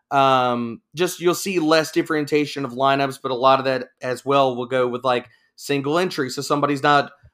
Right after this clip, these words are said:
multiing, like, a hundred fifty lineups and accounting for every single outcome, which there's nothing wrong with it. That's all good. Um,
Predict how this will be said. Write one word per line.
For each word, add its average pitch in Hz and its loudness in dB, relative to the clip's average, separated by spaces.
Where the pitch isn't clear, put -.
multiing, 151 0
like, 131 -2
a 123 0
hundred 139 -2
fifty 135 -8
lineups 143 2
and 123 -6
accounting 131 -4
for 131 -4
every 123 -2
single 120 -6
outcome, 131 2
which - -8
there's 143 -6
nothing 127 -6
wrong 151 0
with 139 -2
it. 180 -6
That's - -16
all 143 -2
good. - -4
Um, 139 2